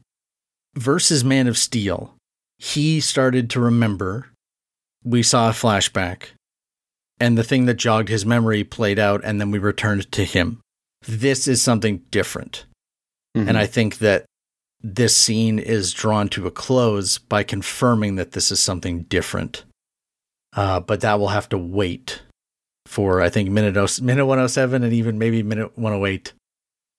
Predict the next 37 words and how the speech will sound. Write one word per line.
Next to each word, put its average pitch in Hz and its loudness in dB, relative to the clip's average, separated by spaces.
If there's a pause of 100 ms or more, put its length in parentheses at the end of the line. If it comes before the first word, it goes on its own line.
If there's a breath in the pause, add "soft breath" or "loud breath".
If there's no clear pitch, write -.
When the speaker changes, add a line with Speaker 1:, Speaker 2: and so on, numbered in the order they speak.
Speaker 2:
Yeah. 95 -4 (320)
Speaker 1:
into 101 0
it. 92 -4
But, 104 0
um, 92 0
but 123 -2
yeah, 113 0
right 120 0
now, 113 2
I 107 0
mean, 107 0
this 127 0
was 127 0
the 110 -4
scene 110 0
that 101 0 (400)
I 120 0
think, - -2 (460)
uh, 101 4
the 104 0
scene 131 2
of 110 0
the 113 0
movie 113 2
I 107 4
was 98 0
most 107 0
not 101 0
ready 98 2
for, 147 0
and 107 -4
the 107 -2
scene 113 0
that 104 0
I'm 101 -2
pretty 131 0
sure 117 2